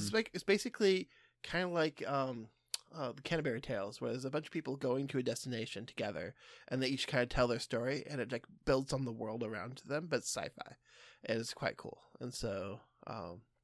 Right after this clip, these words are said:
Speaker 1: yeah, I highly recommend that if you have not read it, um, just because your, your story ma-, made me think of that. Um,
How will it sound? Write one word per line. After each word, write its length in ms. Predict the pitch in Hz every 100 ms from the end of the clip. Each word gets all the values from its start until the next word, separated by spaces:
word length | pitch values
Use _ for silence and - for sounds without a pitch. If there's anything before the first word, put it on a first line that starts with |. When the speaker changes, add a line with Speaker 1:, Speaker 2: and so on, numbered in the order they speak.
| _ _ - - - - -
Speaker 1:
yeah, 140 | 123 82
I 40 |
highly 220 | 160 175
recommend 340 | 143 143 127 131
that 140 | 113
if 120 | 120
you 60 | 123
have 100 | 120
not 160 | 117 -
read 140 | 98
it, 120 | 87 -
um, 360 | 123 113 101 117 -
just 160 | 139
because 260 | 131 120 120
your, 220 | 113 117 -
your 80 | 151
story 300 | 110 107 - 143
ma-, 200 | 143 - -
made 160 | 170 131
me 100 | 135
think 140 | 127
of 60 | 123
that. 200 | 131 - _ _ - - - -
Um, 300 | - 131 -